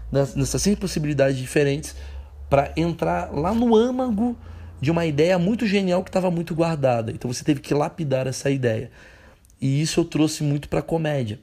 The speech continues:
E isso me fez des-, me destacar um pouco, esse mercado publicitário, dessa agilidade de ter que escrever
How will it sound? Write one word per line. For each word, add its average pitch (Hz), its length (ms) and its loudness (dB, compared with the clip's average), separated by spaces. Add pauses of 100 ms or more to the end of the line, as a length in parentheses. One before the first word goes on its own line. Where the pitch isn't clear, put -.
(1000)
E 117 180 0
isso 131 220 -4
me 127 260 0
fez 135 380 2
des-, 117 280 -6
me 127 160 0
destacar 123 460 2
um 123 80 0
pouco, 117 340 0
esse 107 160 -4
mercado 113 460 2
publicitário, 117 640 -2 (420)
dessa 117 220 0
agilidade 117 760 2
de 107 120 -6
ter 120 120 -4
que 107 80 -14
escrever 123 760 -2